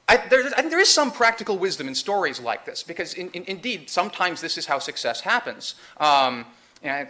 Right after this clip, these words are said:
the Scarlet Letter was a huge success, even, uh, uh, you know, uh, in Nathaniel Hawthorne's own life. But if we, if we think, if we take, if that's what we take the moral of that story to be,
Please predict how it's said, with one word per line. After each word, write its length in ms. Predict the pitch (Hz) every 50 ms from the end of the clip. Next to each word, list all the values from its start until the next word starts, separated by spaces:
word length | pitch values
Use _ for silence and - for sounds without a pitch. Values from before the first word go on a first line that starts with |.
| - -
the 120 | 139 135
Scarlet 340 | - - - 156 147 160 175
Letter 200 | 151 143 156 160
was 220 | 139 139 147 147 151
a 40 |
huge 280 | 147 - 156 143 139 -
success, 640 | - 160 - - 233 240 160 107 - - - - - -
even, 280 | 156 151 147 156 147 -
uh, 40 |
uh, 280 | 147 139 131 135 135 -
you 60 | 135 131
know, 120 | 123 120 -
uh, 100 | 123 131
in 120 | 135 135
Nathaniel 280 | 135 - 151 135 131 127
Hawthorne's 480 | 135 131 127 - 127 123 120 - -
own 200 | - 135 131 127
life. 640 | 147 208 247 175 - - - - - - - - - -
But 180 | 208 220 220
if 120 | 214 214 240
we, 200 | 240 214 - - -
if 100 | - -
we 60 | 226
think, 240 | - - 370 381 - -
if 120 | 196 214
we 40 | 214
take, 180 | - 302 -
if 60 | - -
that's 200 | 247 294 311 320
what 80 | 220
we 80 | 226 220
take 160 | 226 233 -
the 80 | 196 190
moral 200 | 196 196 185 175
of 60 | 160
that 140 | 160 151 -
story 260 | - 190 190 202 175
to 140 | - 147 120
be, 180 | 120 104 104